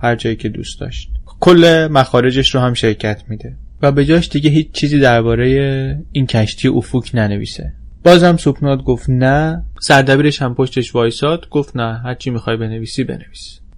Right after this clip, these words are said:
اما بعد سوپناد کم کم نگران شد. شروع کرد مسیرهای هر روزش رو تغییر دادن. کم کم دیگه اصلاً نزدیک اسکله سوبیک بی نمیرفت. پلاک ماشینش رو مرتب عوض می‌کرد.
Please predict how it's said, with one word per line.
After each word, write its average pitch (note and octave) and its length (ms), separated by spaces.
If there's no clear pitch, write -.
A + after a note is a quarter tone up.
اما F#3+ 240
بعد F#3 260
سوپناد D3+ 440
کم A#2+ 220
کم B2 220
نگران G#2 500
شد. - 280
شروع D#3+ 240
کرد D#3+ 220
مسیرهای C3 500
هر B2 220
روزش A#2+ 380
رو - 120
تغییر A2 440
دادن. G#2+ 400
کم B2+ 200
کم C#3 200
دیگه C3+ 180
اصلاً C#3 200
نزدیک B2+ 560
اسکله B2 800
سوبیک A2+ 440
بی A#2+ 200
نمیرفت. A2 580
پلاک C3+ 340
ماشینش C#3 580
رو C3 540
مرتب B2 560
عوض A2 420
می‌کرد. - 380